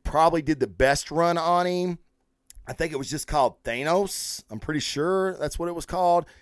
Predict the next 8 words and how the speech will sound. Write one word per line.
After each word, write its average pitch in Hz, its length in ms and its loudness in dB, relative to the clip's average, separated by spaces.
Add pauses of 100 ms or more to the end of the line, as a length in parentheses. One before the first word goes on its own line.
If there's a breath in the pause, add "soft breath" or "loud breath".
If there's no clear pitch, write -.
(160 soft breath)
Jason 180 540 2
Aaron, 160 640 0 (220)
Thanos, 143 680 2 (280)
his 135 240 -2
run 139 200 4
will 139 80 2
come 135 220 0
up. 131 260 6